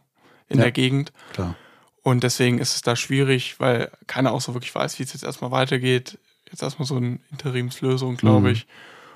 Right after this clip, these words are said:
Speaker 1: Und von daher ist es ein bisschen schwierig, da jetzt irgendeinen Wunsch zu äußern. Also, was ich nur ganz allgemein sagen kann, ist, dass ich mir wünsche, dass wirklich diese dreizehn, vierzehnjährigen Schiedsrichter, die anfangen,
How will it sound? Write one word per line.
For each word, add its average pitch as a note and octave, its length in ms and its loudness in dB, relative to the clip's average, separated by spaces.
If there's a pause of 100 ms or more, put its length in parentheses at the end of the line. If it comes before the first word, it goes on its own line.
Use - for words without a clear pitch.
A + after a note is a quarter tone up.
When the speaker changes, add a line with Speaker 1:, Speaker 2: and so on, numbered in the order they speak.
(220)
Speaker 1:
Und A#2+ 580 -2 (360)
von - 160 -8
daher B2 260 2
ist A#2 140 -6 (140)
es - 120 -6
ein B2+ 120 0
bisschen B2+ 240 0
schwierig, C#3 320 0
da C3 80 -8
jetzt B2 160 -6
irgendeinen B2+ 380 -6
Wunsch D#3+ 320 -2
zu - 140 -6
äußern. C3+ 720 0
Also, B2 360 -2
was C#3+ 160 -4
ich - 100 -8
nur B2+ 160 2
ganz C3+ 240 2
allgemein B2 460 0
sagen B2+ 280 0
kann, B2 220 -4
ist, - 300 -10 (520)
dass B2+ 160 0
ich B2+ 60 -2
mir B2+ 180 2
wünsche, C#3+ 260 0
dass B2+ 220 0
wirklich B2+ 220 -4
diese A#2+ 420 0 (1080)
dreizehn, B2+ 420 2
vierzehnjährigen A#2+ 680 -2
Schiedsrichter, C3+ 680 -4 (140)
die B2+ 320 -4 (180)
anfangen, B2+ 640 0